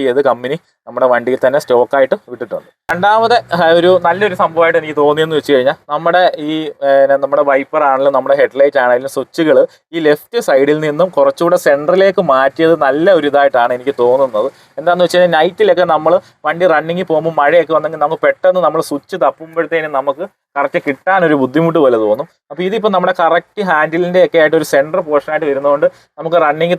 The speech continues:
തന്നെ വലിയ തടസ്സമില്ലാതെ just നോക്കിയിട്ട് നമുക്ക് അത് on ആക്കാനും off ആക്കാനും പറ്റും.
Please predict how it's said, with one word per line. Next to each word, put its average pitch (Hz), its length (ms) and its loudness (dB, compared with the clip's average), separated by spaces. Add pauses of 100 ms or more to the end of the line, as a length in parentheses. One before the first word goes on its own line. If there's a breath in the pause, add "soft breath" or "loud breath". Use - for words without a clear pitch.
തന്നെ 175 160 2
വലിയ 160 240 2
തടസ്സമില്ലാതെ 151 600 2
just 156 180 -2
നോക്കിയിട്ട് 165 600 -2 (340)
നമുക്ക് 151 400 -8
അത് 139 180 0 (380)
on 147 180 2
ആക്കാനും 147 480 2
off 135 120 0
ആക്കാനും 131 340 0
പറ്റും. 107 280 -2